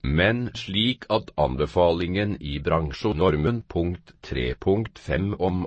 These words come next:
at avbilding eller illustrasjoner må gi et objektivt og representativt bilde blir overholdt. Megler har blitt dømt i Reklamasjonsnemnda for eiendomsmeglingstjenester for feilaktig billedbruk.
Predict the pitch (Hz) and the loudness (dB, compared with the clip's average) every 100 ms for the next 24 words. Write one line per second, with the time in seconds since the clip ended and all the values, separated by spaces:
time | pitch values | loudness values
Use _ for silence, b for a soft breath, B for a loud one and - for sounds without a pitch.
0 | - 80 82 - 71 69 65 67 82 82 | -2 -2 -4 -6 0 0 0 -2 -2 0
1 | 110 110 104 - 71 71 87 - 92 80 | 0 0 -2 -4 -4 0 0 0 -2 0
2 | 82 - 123 - - 80 65 82 98 80 | -2 0 0 0 -2 -6 -2 0 0 2
3 | 87 104 82 76 76 82 98 - - 71 | 2 2 0 -2 -2 -2 -4 -4 -6 -6
4 | 58 71 76 - 85 85 - - 71 71 | -4 -4 -4 -6 -4 -4 -4 -6 -2 2
5 | 104 113 113 110 - 62 - 80 80 110 | 2 2 0 0 -2 -4 -2 -2 0 -2
6 | 104 - 110 82 67 87 69 78 82 98 | -4 -2 0 0 0 -2 0 -2 0 2
7 | 95 65 69 76 - 90 62 - _ _ | 2 2 -4 -6 0 0 -2 -10 _ _
8 | _ - 139 143 73 98 98 - 123 92 | _ 0 0 0 0 0 0 2 2 2
9 | 92 - 80 82 85 110 - 95 98 113 | -2 -4 -4 -2 0 -4 -4 0 2 2
10 | 95 107 104 101 113 110 78 73 78 80 | 2 2 2 4 2 2 -6 -6 -6 -2
11 | 82 95 101 104 110 - 87 90 131 85 | 2 2 2 0 0 0 0 2 2 2
12 | 69 71 110 110 82 73 67 82 78 98 | 0 2 2 2 -2 0 0 0 0 0
13 | 98 - - 101 110 95 - 107 104 - | 0 -4 0 0 2 0 -2 -2 -2 0
14 | 87 - 85 73 76 82 - - 98 101 | 0 0 -2 0 2 0 -2 -4 -2 0
15 | 101 120 67 69 73 76 65 - | 0 0 0 -4 -4 -4 -4 -10